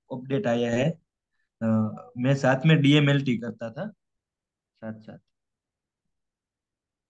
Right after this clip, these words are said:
मैंने मेरी कॉलेज कंप्लीट की, बाद में मैं लैब टेक्नीशियन का मैंने स्टार्ट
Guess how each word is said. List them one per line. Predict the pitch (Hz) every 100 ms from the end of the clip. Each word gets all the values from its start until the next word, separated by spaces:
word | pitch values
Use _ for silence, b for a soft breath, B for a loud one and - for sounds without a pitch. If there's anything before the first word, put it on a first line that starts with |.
| _ -
मैंने | 110
मेरी | 110 113 113
कॉलेज | 117 117 123
कंप्लीट | - 131 135 143 143
की, | 165
बाद | 139 127 127
में | 127
मैं | 127
लैब | 120 120 -
टेक्नीशियन | 131 135 113 131
का | 123
मैंने | 120 123 113
स्टार्ट | 117 110